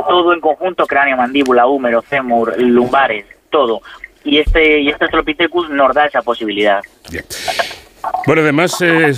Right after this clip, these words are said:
Speaker 2: eh, hay otro dato y es que, eh, tienen el tórax bastante, el tórax inferior bastante extenso, estrecho,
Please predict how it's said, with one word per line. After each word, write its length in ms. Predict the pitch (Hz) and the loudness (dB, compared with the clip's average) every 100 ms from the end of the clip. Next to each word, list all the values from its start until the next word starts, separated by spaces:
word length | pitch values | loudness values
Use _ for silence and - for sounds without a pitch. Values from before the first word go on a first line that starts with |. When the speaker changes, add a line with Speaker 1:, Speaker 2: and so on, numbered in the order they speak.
| 147 | -4
Speaker 2:
eh, 200 | 127 123 | -2 -2
hay 160 | 127 143 | 0 0
otro 200 | 151 143 | 0 0
dato 200 | 147 143 | 0 0
y 120 | 127 | 0
es 100 | 127 | -2
que, 380 | - 147 120 123 | -2 -2 0 -2
eh, 40 | |
tienen 440 | 113 143 139 143 143 | -2 0 0 0 -2
el 240 | 117 117 | -6 -6
tórax 680 | 107 - 139 135 - - 113 | -2 0 2 0 -2 -2 -2
bastante, 840 | 104 101 139 117 127 120 113 107 | -2 -2 -2 0 0 2 2 0
el 120 | 95 90 | -2 -2
tórax 240 | 117 - | -2 0
inferior 380 | 120 120 135 123 | 0 2 2 0
bastante 580 | 101 131 110 117 110 101 113 _ - | -2 -2 0 2 2 0 -6 _ -10
extenso, 540 | - 165 147 - - | -4 0 0 0 -6
estrecho, 560 | 147 - 156 156 - | -6 -4 -2 0 0